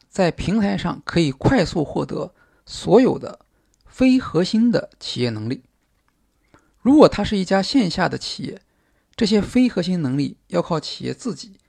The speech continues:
来慢慢积累，比如说招募人员、进行磨合，而且这样做水平很不稳定。在阿里巴巴的生态系统中，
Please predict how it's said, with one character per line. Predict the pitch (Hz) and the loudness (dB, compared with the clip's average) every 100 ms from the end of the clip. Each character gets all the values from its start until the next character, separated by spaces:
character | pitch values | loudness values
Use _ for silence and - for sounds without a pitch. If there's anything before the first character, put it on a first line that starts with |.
| _ _ _ | _ _ _
来 | 135 131 | -6 -2
慢 | 143 | 0
慢 | 123 117 | -2 -4
积 | 113 135 | -6 -8
累， | 131 - _ _ _ _ _ _ _ | -8 -12 _ _ _ _ _ _ _
比 | - | -12
如 | 117 120 | -10 -6
说 | - 131 - _ _ _ _ _ - | -2 -2 -2 _ _ _ _ _ -4
招 | 147 151 | 0 0
募 | 147 | 0
人 | 120 139 | -2 0
员、 | 120 117 - - _ _ _ _ _ | 0 -2 -6 -12 _ _ _ _ _
进 | - 165 | -10 -4
行 | 131 | -2
磨 | 127 127 | 0 0
合， | 165 - - - _ _ _ _ _ _ _ _ _ - | -2 -4 -10 -12 _ _ _ _ _ _ _ _ _ 2
而 | 190 | 4
且 | 190 | 4
这 | - | 0
样 | 196 156 | 0 0
做 | 185 160 - - | -2 -2 -4 -10
水 | - 120 | -6 -6
平 | - 127 147 - _ | -4 -6 -6 -8 _
很 | - 120 117 | -10 -6 -2
不 | 196 | -2
稳 | 143 135 | -2 -6
定。 | 127 - _ _ _ _ _ _ _ _ _ _ _ _ _ _ _ _ - | -10 -10 _ _ _ _ _ _ _ _ _ _ _ _ _ _ _ _ 0
在 | 208 180 - | 2 2 -2
阿 | - | 0
里 | 233 135 | 2 2
巴 | 202 220 | 0 2
巴 | 240 | 0
的 | 156 | 0
生 | 180 147 | -4 -4
态 | 165 | -4
系 | - | -6
统 | 147 139 | -8 -8
中， | 127 127 | -6 -6